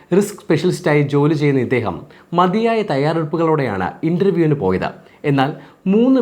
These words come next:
മിനിറ്റിനുള്ളിൽ വിസ നിരസിക്കപ്പെട്ടെന്ന് പോസ്റ്റിൽ പറയുന്നു. ബംഗളൂരു സ്വദേശിയായ ഇദ്ദേഹത്തിൻ്റെ പോസ്റ്റ് ഇങ്ങനെയാണ്. എൻ്റെ സമീപകാല എഫ് വൺ വിസ അഭിമുഖ അനുഭവം പങ്കുവെക്കാൻ ആഗ്രഹിക്കുന്നു. അതുവഴി മറ്റൊരാൾക്ക്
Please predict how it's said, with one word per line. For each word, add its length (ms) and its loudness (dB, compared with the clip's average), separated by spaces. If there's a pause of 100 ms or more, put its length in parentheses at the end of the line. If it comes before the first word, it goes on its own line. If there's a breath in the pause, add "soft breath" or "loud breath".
മിനിറ്റിനുള്ളിൽ 480 0 (140)
വിസ 160 -2 (220)
നിരസിക്കപ്പെട്ടെന്ന് 720 0 (200)
പോസ്റ്റിൽ 360 0
പറയുന്നു. 300 -2 (640 soft breath)
ബംഗളൂരു 400 4
സ്വദേശിയായ 640 2
ഇദ്ദേഹത്തിൻ്റെ 500 0
പോസ്റ്റ് 380 0 (240)
ഇങ്ങനെയാണ്. 420 2 (880 soft breath)
എൻ്റെ 220 4 (240)
സമീപകാല 580 2 (280)
എഫ് 160 -6
വൺ 160 0
വിസ 120 -6 (140)
അഭിമുഖ 340 -2 (200)
അനുഭവം 360 -4 (160)
പങ്കുവെക്കാൻ 460 -2 (200)
ആഗ്രഹിക്കുന്നു. 520 -6 (360 loud breath)
അതുവഴി 320 2 (340 loud breath)
മറ്റൊരാൾക്ക് 520 -2